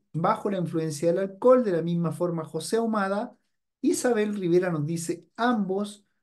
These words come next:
y Benjamín bajo la influencia del alcohol. ¿Se está dando cuenta que muchos dicen ambos y bajo la influencia del alcohol? Vamos por ambos. Uy, uy, uy, muy bien.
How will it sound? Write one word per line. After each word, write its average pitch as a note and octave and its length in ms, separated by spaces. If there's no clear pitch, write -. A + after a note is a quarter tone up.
y A3 120
Benjamín F#3+ 540
bajo F#3 220
la E3+ 80
influencia E3 420
del D3+ 100
alcohol. - 260
¿Se - 140
está F3 160
dando G3+ 220
cuenta A3+ 300
que F3 300
muchos G#3 320
dicen G#3+ 500
ambos B3+ 560
y G3+ 80
bajo A3 300
la G#3+ 80
influencia A3 480
del A3 100
alcohol? B3 460
Vamos D#3+ 260
por F#3+ 160
ambos. D#3 540
Uy, C#4 800
uy, F#3 240
uy, A#3 500
muy A3+ 340
bien. F3+ 880